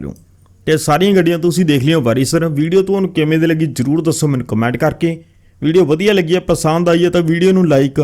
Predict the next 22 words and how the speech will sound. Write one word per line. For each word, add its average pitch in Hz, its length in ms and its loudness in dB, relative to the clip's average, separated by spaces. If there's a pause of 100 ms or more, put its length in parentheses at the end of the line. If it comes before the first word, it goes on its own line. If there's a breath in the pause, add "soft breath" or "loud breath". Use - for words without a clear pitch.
(100)
ਜ਼ਰੂਰ 117 380 -2
ਕਰ 139 180 0
ਦਿਓ। 160 180 0 (420)
ਵੱਧ 135 180 2
ਤੋਂ 175 120 -2
ਵੱਧ 160 140 2
ਵੀਡੀਓ 160 260 0
ਨੂੰ 156 100 0
ਸ਼ੇਅਰ 120 280 -2
ਕਰ 160 200 0
ਦਿਓ, 175 120 0
ਵੱਧ 156 180 0
ਤੋਂ 175 100 -4
ਵੱਧ 175 120 0
ਸਪੋਰਟ 156 320 -2
ਕਰਿਆ 131 200 0
ਕਰੋ। 156 180 -2
ਤੁਹਾਡਾ 170 360 2
ਆਪਦਾ 120 240 0
ਆਪਣਾ 117 260 -2
ਚੈਨਲ 107 320 -2
ਤੁਸੀਂ 110 320 -4